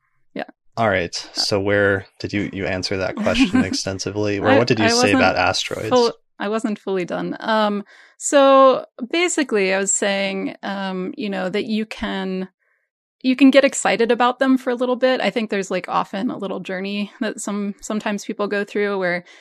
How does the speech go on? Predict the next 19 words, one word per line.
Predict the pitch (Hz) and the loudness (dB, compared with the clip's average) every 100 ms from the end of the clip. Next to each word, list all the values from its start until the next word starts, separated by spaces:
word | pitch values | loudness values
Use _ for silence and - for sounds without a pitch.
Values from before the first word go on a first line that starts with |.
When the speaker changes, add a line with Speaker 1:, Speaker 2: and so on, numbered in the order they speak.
| - - | -18 -12
Speaker 1:
it's, | - | -4
like, | 196 185 | -4 -2
really | 190 175 | -4 -6
fun | - - 190 214 254 | -8 -6 -2 2 2
for | 262 | 2
a | 262 | 0
little | 269 277 | 0 -2
bit | 294 311 | -2 -4
because | 226 220 202 | -4 -6 -4
there's | 190 | -4
so | - 202 | -4 -6
many | 190 185 202 | -4 -4 -4
of | 220 220 | -4 -2
them | 240 240 233 | -2 0 -2
and | 190 | -2
they | 190 | -4
have | 190 | -6
such | - 175 | -8 -10
specific, | - - - - 180 208 208 - - | -14 -12 -10 -10 -6 -6 -6 -8 -20